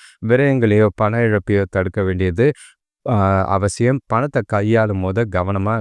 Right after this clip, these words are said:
அவ-, கையாள வேண்டியது அவசியம். ஆரோக்கியத்தை பொறுத்தளவுக்கு, அ,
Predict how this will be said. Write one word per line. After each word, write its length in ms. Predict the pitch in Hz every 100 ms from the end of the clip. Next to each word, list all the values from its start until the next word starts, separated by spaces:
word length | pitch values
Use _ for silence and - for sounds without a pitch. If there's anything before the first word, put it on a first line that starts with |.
| 92 -
அவ-, 400 | 95 90 90 87 -
கையாள 360 | 101 101 101 87
வேண்டியது 360 | 87 87 101 147
அவசியம். 580 | 90 82 82 90 95 98 _ _ _ -
ஆரோக்கியத்தை 500 | 123 147 - 98 92
பொறுத்தளவுக்கு, 580 | 101 92 95 90 85 139 - _ _
அ, 120 | -